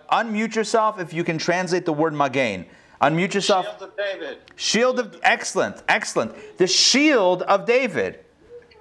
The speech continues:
Speaker 1: What, what does that mean? Is that he had an actual <laughs> shield in the shape of a star? Uh, is that an efficient way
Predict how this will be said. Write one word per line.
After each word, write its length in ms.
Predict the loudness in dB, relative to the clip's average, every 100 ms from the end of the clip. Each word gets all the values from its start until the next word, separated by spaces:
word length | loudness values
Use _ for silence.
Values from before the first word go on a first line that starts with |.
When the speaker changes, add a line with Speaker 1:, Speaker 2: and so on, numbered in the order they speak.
| -6
Speaker 1:
What, 320 | 0 0 0 -6 -10 -16 -2
what 180 | 2 2
does 100 | 2
that 200 | -2 -2
mean? 320 | -2 0 0
Is 100 | 0
that 260 | 0 0 -4
he 160 | -2 0
had 220 | 0 0
an 120 | 0
actual 520 | 0 -2 -2 -2 0
<laughs> 20 |
shield 600 | -2 -2 0 2 0 -2 -14 -20 -10 -4
in 80 |
the 100 | -4
shape 280 | 0 0 0
of 100 | -4
a 60 | -6
star? 600 | 0 2 2 0 -4 -12 -20 -20 -6 -2
Uh, 100 | -2 -2
is 180 | -2 0
that 180 | 0 0
an 120 | -4
efficient 520 | -6 -2 -2 -2 -2
way 440 | 0 0 -2 -6